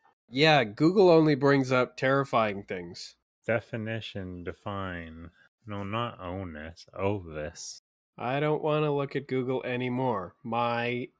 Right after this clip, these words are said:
Speaker 1: uh, my advertisements are crazy enough.
Speaker 2: <laughs> Yeah, I'm not coming up with anything.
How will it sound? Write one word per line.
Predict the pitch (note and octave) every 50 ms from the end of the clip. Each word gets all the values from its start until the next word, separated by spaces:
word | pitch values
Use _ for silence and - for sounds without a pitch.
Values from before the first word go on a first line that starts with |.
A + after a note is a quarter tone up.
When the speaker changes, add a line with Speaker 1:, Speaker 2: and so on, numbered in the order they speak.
| _ _ _ _ -
Speaker 1:
uh, | A#2 A#2 A#2 A#2 A#2 A2+ A2 G#2+ A2 - - _ _ -
my | C3+ B2+
advertisements | C3 C3+ C#3+ D3 C#3 D3 D3 - D#3+ D3+ D3+ D3+ C#3+ C#3+ D#3+ D#3 D3 - - -
are | C#3+ C3+ C3+ C3
crazy | - - - D#3+ D3 C#3 C#3 C3+ C3 C#3 C3+ C3+ C3
enough. | B2 C3 C3 C3 A#2 F#2+ - - - - _ _ _ _ _ _ -
Speaker 2:
<laughs> | - - - - - - _ - - - - A#2+ - - _ - - - - - - - _ _ _ _ _ - A2
Yeah, | A2 A2 G2+ F#2 F#2 F#2
I'm | F#2+ G2 G2
not | G2 G2 F#2+ -
coming | - - G2 F#2+ F#2
up | F#2 F#2 E2
with | F#2 F2+ F2+
anything. | F2+ F2+ F2 F2 E2+ E2+ E2+ F2